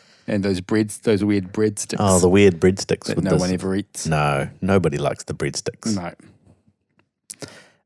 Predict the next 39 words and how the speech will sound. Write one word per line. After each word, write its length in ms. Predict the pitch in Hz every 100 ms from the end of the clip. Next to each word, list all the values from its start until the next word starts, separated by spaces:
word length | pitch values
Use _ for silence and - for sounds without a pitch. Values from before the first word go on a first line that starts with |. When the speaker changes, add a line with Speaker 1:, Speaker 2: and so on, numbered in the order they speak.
| -
Speaker 2:
Um, 1000 | 98 90 87 87 87 87 85 85 87 85 _ _ _ _ _ _ -
how 140 | 127
we've, 280 | 107 113 113
we've 160 | 117 113
had 120 | 117
a 60 | 98
week, 200 | 135 -
haven't 220 | 185 147
we? 240 | 85 80 _ _ _
Speaker 1:
<laughs> 340 | - 587 571 605
Speaker 2:
I 60 |
tell 180 | - 147
you 100 | 131
what. 280 | - - - -
Speaker 1:
<laughs> 40 | - - - -
We 100 | 226
have 120 | 180
had 300 | 110 107 104
a 40 | 104
Speaker 2:
Uh, 40 |
Speaker 1:
week. 300 | 127 117 107 -
Speaker 2:
we've 100 | 113
had 140 | 120
a 40 |
week 200 | 104 98
together. 380 | - - 110 170 _ -
Speaker 1:
Yeah. 160 | 98 - -
Speaker 2:
And 120 | 98 92
that's 140 | 85
been 180 | 104 87
a 60 |
week 280 | 85 98 - -
of, 320 | 92 85 92 _ -
of 220 | 98 90
times. 500 | 107 107 139 135 107
Speaker 1:
It's 40 |
been 200 | - 101
a 60 | 98
week. 300 | 98 110